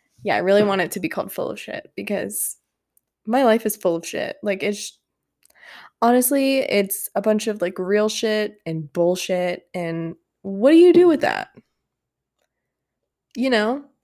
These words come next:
other than say that your life is full of shit. That's, that's what it's, that's how I try to think of it.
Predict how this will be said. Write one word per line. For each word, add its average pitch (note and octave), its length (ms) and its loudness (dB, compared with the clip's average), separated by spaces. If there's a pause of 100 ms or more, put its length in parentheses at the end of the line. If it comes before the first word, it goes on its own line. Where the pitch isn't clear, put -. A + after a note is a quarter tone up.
(140)
other D4 180 6
than C#4+ 160 2
say C#4+ 240 2
that G3+ 160 2
your G3 160 0
life G3 300 -2
is F#3 100 -4
full A3 240 -2
of E3 140 -6
shit. - 500 -8 (460)
That's, C4 400 4
that's B3 280 2
what G3 140 0
it's, - 460 -8 (320)
that's C4+ 240 0
how A3+ 100 -2
I D#3+ 160 0
try E3+ 180 -6
to F3 120 -10
think F3+ 180 -8
of - 80 -16
it. - 340 -6